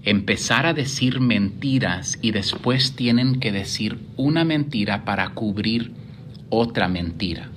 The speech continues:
Entonces, la otra persona ya sabe que le estás mintiendo. La otra persona muchas veces está dispuesta a perdonarte, pero se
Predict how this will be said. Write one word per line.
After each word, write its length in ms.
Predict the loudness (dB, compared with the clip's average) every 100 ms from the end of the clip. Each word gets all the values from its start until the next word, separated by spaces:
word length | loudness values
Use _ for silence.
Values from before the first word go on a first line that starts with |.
| -10 0
Entonces, 840 | 2 4 4 4 0 -2 -4 -6 -12 -6
la 180 | 2 6
otra 340 | 6 4 2 2
persona 480 | 2 2 2 2
ya 220 | 2 2 0
sabe 460 | 0 0 2 0
que 140 | 0 0
le 100 | 0
estás 420 | -2 0 0 2
mintiendo. 760 | 2 2 2 -2 -2 -4 -8 -14 -16 -18 -16 -18 -10
La 200 | 0 4
otra 300 | 4 4 2
persona 440 | 2 2 2 2 2
muchas 400 | 2 2 0 0
veces 380 | -2 -2 -6
está 260 | -6 -4 -2
dispuesta 600 | 0 0 0 -2 0 -2
a 200 | -2 -2
perdonarte, 840 | -2 -2 -2 0 0 -2 -8 -12 -14 -16 -16 -16 -16 -14 -14 -4
pero 160 | 0 2
se 340 | 2 0 -8